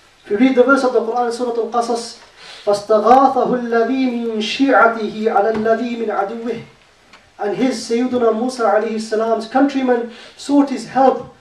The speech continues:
فاستغاثه against his enemy. When Sayyiduna Musa alayhi salam, we know he was brought up in the house of Fir'aun. He was brought up in the house of Fir'aun, and he was given a high position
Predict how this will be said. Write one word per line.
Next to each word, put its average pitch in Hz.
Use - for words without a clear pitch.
فاستغاثه 214
against 233
his 202
enemy. 247
When 185
Sayyiduna 240
Musa 285
alayhi 220
salam, 240
we 196
know 240
he 220
was 214
brought 226
up 240
in 208
the 202
house 208
of 190
Fir'aun. 202
He 185
was 185
brought 226
up 214
in 190
the 190
house 196
of 180
Fir'aun, 190
and 175
he 202
was 190
given 208
a -
high 196
position 233